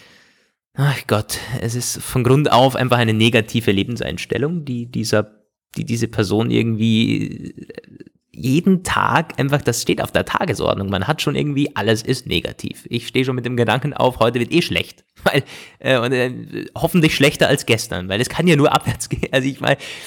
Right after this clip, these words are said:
mm, und wie gehe ich damit um?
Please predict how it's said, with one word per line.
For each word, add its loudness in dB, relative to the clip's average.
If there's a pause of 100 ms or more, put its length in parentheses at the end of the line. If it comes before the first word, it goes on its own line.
(160)
mm, 2 (960)
und -2 (500)
wie -2
gehe 6
ich 0
damit 2
um? 2